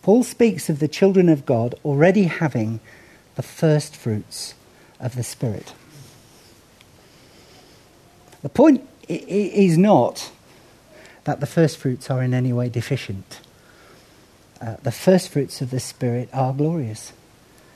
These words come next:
But the point is that they are the first fruits, the, the early ones.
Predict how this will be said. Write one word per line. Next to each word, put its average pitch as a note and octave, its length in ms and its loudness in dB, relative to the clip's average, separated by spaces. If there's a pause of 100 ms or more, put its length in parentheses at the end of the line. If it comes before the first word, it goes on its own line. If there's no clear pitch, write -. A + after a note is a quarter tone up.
(720)
But A2+ 120 -8
the C#3 60 -10
point G3+ 320 2
is D3+ 140 -2
that B2 160 -6
they D3+ 180 2
are C#3+ 320 2 (760)
the C3+ 80 -6
first - 720 0 (280)
fruits, - 580 -6 (2750)
the, D3 240 0 (120)
the D#3 160 4
early E3 240 6
ones. G#2+ 560 -6